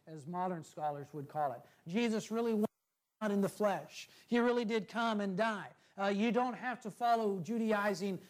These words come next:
teachers. You don't have to beat your body, uh, in order to be a good Christian. You don't have to, uh, use physical pain to drive out temptation from yourselves.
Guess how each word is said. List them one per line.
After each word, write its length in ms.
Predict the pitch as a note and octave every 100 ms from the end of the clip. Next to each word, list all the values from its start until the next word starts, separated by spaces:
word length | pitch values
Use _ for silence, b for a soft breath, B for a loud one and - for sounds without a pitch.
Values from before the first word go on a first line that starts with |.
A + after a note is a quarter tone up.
| B
teachers. 480 | - A#3 G3+ D#3+ C3
You 60 | F3
don't 180 | A3+ G#3+
have 240 | G#3+ G3
to 240 | - G#3+ E3 B B F3
beat 380 | B3+ B3+ -
your 160 | A#3 G#3
body, 500 | F#3+ G3+ G3 E3+ C#3+ b b
uh, 100 | F#3 F3
in 100 | G3
order 220 | A3 A3
to 140 | G#3+ G#3
be 160 | G3+
a 80 | G3
good 260 | E3+ G3 D#3
Christian. 380 | G#3+ G3 - C3
You 100 | F3+
don't 180 | C4 A#3+
have 300 | G#3 A#3 G3
to, 260 | - A#3+ F#3 B B
uh, 320 | G3 F#3+ F3 E3
use 420 | E3+ A#3 B3+ A#3+
physical 520 | - B3 A3+ A#3+ G#3+ G3+
pain 440 | - A#3+ A3+ G#3+
to 120 | F#3+
drive 320 | E3 G3 G#3
out 200 | G#3+ G3+
temptation 600 | - G#3+ - A3 A3+ G3
from 200 | F3 F3+
yourselves. 580 | E3 C3+ - D3 A2 B2